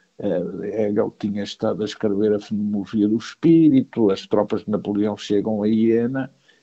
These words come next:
e Hegel vê o imperador, e vê o imperador desfilar e a sair no seu cavalo para fazer um reconhecimento militar. E ele diz, "Bom,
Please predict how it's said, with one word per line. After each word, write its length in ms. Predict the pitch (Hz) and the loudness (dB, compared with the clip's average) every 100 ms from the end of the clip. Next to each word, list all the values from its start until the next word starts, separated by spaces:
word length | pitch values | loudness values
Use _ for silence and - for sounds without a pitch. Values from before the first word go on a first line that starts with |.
| - | 2
e 360 | 127 156 165 | 6 8 6
Hegel 720 | - 120 120 123 131 139 151 135 | 4 4 4 4 4 8 8 6
vê 440 | 107 104 156 175 | 2 4 8 8
o 160 | 113 104 | 6 2
imperador, 680 | 92 - 80 78 - - _ - | -2 -6 -6 -6 -10 -16 _ -10
e 300 | 104 98 98 | -4 -2 -2
vê 200 | 92 117 | 0 0
o 140 | 117 | 2
imperador 520 | 120 110 123 120 127 117 | 0 2 4 4 2 0
desfilar 680 | - - 117 123 135 127 | -8 -2 2 4 2 2
e 120 | 110 101 | 2 2
a 60 | |
sair 500 | 104 - 104 117 120 | -2 0 4 4 4
no 160 | 98 98 | 2 -4
seu 260 | - 110 98 | -2 -2 0
cavalo 600 | 113 101 107 110 104 95 _ _ _ _ | -2 -2 -2 -2 -2 -6 _ _ _ _
para 160 | 98 101 | -4 -2
fazer 480 | 107 104 95 110 107 | 0 0 4 4 4
um 240 | 101 92 | 2 -4
reconhecimento 960 | - - - 107 - - 104 120 - 92 | -10 -14 -8 -6 -4 -2 0 0 -2 -4
militar. 500 | 82 82 - - - _ _ _ _ - | -4 -4 -8 -16 -18 _ _ _ _ 0
E 180 | 127 | 6
ele 160 | 147 143 | 6 4
diz, 480 | - 131 117 - - _ _ _ - | 4 4 2 -2 -14 _ _ _ 0
"Bom, 360 | - 254 - | 2 2 -2